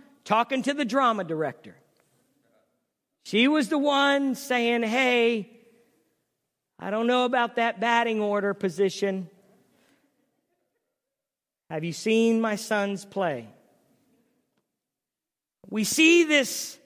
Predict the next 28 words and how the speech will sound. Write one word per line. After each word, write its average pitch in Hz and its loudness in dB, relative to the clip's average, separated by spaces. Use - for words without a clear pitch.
competitive 254 0
nature. 247 0
Now, 196 2
there's 214 0
another 247 0
context 247 0
of 226 -2
this, 226 0
uh, 202 0
another 214 0
passage 220 0
that 214 -2
refers 208 -2
to 190 -14
this 202 -4
same 208 -2
story. 208 -2
It's 196 -4
in 185 -4
Mark. 190 -4
And 170 -6
in 190 0
that 202 0
passage, 208 -2
it 190 -6
seems 202 -6
to 220 -12
indicate 196 -4